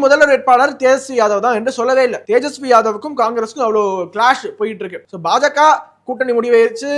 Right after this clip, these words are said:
தொகுதி பங்கீடு வரைக்கும் முடிவாயிருச்சு, அந்த பக்கம் இன்னும் கூட்டணியே முடிவாகாம இழுபறியில இருக்கு.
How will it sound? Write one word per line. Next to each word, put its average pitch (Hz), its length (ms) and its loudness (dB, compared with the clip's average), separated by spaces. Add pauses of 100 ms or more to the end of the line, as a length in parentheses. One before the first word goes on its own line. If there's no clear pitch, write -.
(320)
தொகுதி 233 300 0
பங்கீடு 254 260 -2
வரைக்கும் 254 220 -2
முடிவாயிருச்சு, 247 400 0
அந்த 196 180 -8
பக்கம் 247 200 -8
இன்னும் 277 180 -14
கூட்டணியே 294 360 -4
முடிவாகாம 202 560 -2 (380)
இழுபறியில 254 440 0
இருக்கு. 160 220 -4